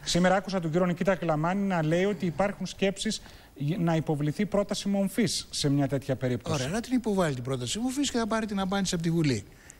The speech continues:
Speaker 2: Αυτά λύνονται κοινοβουλευτικά. Αλλά εγώ τι θέλω να πω.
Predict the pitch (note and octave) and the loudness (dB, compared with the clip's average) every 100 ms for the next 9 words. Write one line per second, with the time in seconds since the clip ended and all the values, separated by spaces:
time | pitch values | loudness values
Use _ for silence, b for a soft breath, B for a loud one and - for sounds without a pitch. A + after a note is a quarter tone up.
0 | B - - D3 D#3 D#3 D3 D3 C3+ C#3 | B -6 0 2 2 2 2 2 2 0
1 | D3 C3+ G#2+ G#2 B2 B2+ D#3 C#3+ D#3 A#2+ | 0 -2 -4 -2 -2 0 -2 0 0 0
2 | G#2+ G#2+ | -2 -6